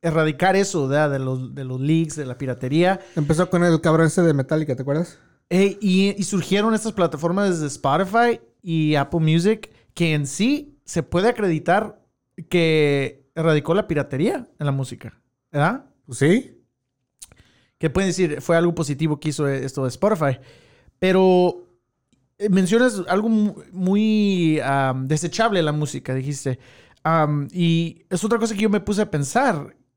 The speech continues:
Speaker 1: Am, obviamente no yo, ni tú,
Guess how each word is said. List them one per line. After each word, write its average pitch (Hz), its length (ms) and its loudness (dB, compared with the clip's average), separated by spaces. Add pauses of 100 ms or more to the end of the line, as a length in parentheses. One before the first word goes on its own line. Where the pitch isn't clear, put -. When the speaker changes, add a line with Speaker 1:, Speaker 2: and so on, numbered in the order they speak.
(100)
Speaker 1:
Am, 147 440 0 (160)
obviamente 214 440 2
no 156 200 2
yo, 147 640 0
ni 147 240 -4
tú, 170 480 2